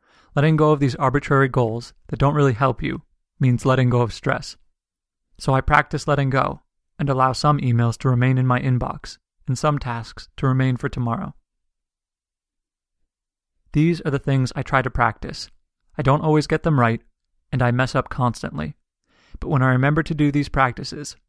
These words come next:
my day is much better. I'm more focused,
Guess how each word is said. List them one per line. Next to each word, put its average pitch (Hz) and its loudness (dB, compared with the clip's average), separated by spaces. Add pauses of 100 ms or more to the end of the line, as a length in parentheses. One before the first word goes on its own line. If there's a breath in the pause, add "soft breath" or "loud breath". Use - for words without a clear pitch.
my 135 -4
day 131 2
is 123 0
much 131 -2
better. 139 -4 (320)
I'm 131 -2
more 123 2
focused, 147 -2